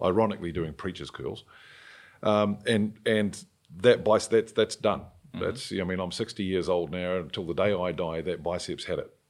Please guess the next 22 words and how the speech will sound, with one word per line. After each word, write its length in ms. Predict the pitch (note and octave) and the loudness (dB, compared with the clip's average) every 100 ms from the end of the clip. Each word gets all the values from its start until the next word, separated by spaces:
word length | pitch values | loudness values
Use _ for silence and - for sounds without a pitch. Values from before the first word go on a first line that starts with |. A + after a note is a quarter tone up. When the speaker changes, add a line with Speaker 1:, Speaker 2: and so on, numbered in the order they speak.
| - | -16
Speaker 2:
Mm-hmm. 160 | F2 F#2 B2 _ _ _ _ _ _ _ _ _ _ - - - - - | -14 -14 -18 _ _ _ _ _ _ _ _ _ _ -20 -20 -20 -20 -10
Speaker 1:
Is 240 | - C3+ G#2 | 0 2 6
there, 220 | B2+ A2 - A2+ G#2 - A#2 | 6 4 0 -12 -14 -10 -4
th-, 140 | B2+ | -4
there 120 | A#2 A#2 | -2 0
must 260 | C3+ - | 0 0
be 100 | B2 | -2
damage 420 | G2+ A2+ A2 F#2+ | 0 2 2 -2
of 140 | G2 D#2 | -4 0
the, 140 | F#2 E2+ | 0 0
of 200 | G2 D#2 | -2 -4
the 80 | E2 | -4
psyche, 460 | - G#2+ G2+ A2+ | -2 -2 -2 -4
of 120 | F#2 D#2 | -4 -4
the 60 | |
mind, 380 | F2 F#2 G2 F#2 | -4 -2 -2 -4
of 120 | D#2+ | -4
the 160 | E2+ E2+ | -4 -4
whatever 460 | D2+ F2 F2+ E2 | -4 -4 -2 -2
that's, 320 | D#2+ D#2 - - | -4 -6 -8 -8
that's 260 | E2 D#2+ | -6 -4
a 200 | E2 D2 | -4 -4